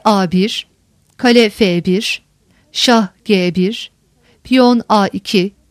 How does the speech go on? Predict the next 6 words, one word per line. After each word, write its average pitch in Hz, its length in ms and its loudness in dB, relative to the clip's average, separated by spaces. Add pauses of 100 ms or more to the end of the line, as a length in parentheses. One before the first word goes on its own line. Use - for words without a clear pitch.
(340)
piyon 233 460 2
B 180 220 0
iki, 190 380 -4 (600)
piyon 226 400 2
F 196 300 -2
iki, 185 400 -4